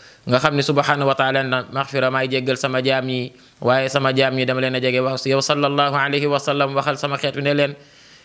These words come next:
"Jamono bu ñu ma woowee man Yàlla subhanahu wa taala, ku wi seen woote la, waaye duma ci yam, dama leen di nangul man subhanahu wa taala."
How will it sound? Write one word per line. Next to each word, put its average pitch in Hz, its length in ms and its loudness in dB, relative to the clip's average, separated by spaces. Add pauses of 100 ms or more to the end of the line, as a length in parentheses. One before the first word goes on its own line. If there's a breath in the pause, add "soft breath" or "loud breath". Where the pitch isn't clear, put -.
"Jamono 151 440 4
bu 151 180 2
ñu 160 120 0
ma 156 140 2
woowee 151 640 2
man 139 220 -4
Yàlla 143 240 0
subhanahu 143 460 -2
wa 139 80 2
taala, 139 480 -2
ku 139 180 -2
wi 139 100 0
seen 139 200 0
woote 135 340 2
la, 131 420 -2
waaye 123 260 0
duma 131 180 0
ci 135 100 -4
yam, 127 140 0
dama 123 160 0
leen 123 160 0
di 123 60 0
nangul 120 280 -2
man 120 100 -2
subhanahu 120 480 -2
wa 113 100 2
taala." 107 380 0